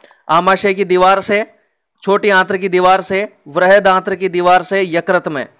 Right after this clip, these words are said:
तो बताइए इस प्रश्न का सही उत्तर क्या है? दोस्तों, इस प्रश्न का सही उत्तर है विकल्प नंबर दो, छोटी आंत्र की दीवार से।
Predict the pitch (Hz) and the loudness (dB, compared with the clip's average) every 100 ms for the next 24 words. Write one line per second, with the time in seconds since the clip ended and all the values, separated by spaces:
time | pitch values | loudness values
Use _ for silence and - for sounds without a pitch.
0 | _ _ _ - 160 175 202 214 214 208 | _ _ _ -6 -2 0 0 0 -2 -2
1 | 185 - 196 196 196 180 190 190 190 185 | -8 -8 -4 -4 -4 -2 -2 0 -4 0
2 | 185 185 185 - _ _ _ - 190 - | 0 0 -2 -4 _ _ _ -4 -2 0
3 | 214 196 190 180 196 202 190 180 196 185 | -2 -2 -4 -4 -2 -2 -2 -2 -2 0
4 | 196 190 196 160 165 190 185 185 180 170 | 0 0 0 -2 -2 -2 0 -2 -2 0
5 | 196 196 190 185 196 196 170 170 180 175 | -2 -2 -4 -2 -2 0 0 -2 -4 -6
6 | 185 147 151 156 147 135 | -6 -4 0 0 0 -6